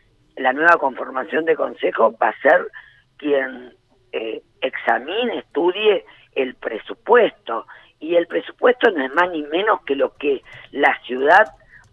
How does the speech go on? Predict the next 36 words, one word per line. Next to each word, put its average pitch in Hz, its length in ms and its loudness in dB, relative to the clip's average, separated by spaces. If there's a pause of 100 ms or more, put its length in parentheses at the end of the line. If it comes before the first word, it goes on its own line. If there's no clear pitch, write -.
va 147 60 8
a 143 120 4
hacer 220 480 2
o 156 160 6
no 190 300 4
va 151 100 2
a 110 40 -2
hacer. 98 280 -8 (440)
Es 123 200 -4
así 139 280 -4
de 156 200 4
simple, 120 380 -6
el, 139 220 -8
el, 151 160 0
lo 143 120 2
que 156 140 0
va 208 140 6
a - 80 0
tener 190 420 2
o 151 100 4
no 165 220 0
va 202 100 8
a 190 40 2
tener 170 440 4 (460)
el 151 160 0
vecino 190 600 2 (100)
en 123 180 -8
su 113 160 -4
barrio. 127 540 2 (400)
Entonces, 160 600 2 (480)
eh, - 280 -4 (100)
las - 240 -2
propuestas 156 640 0
en 135 100 -6
definitiva 131 600 -2
también 165 420 -2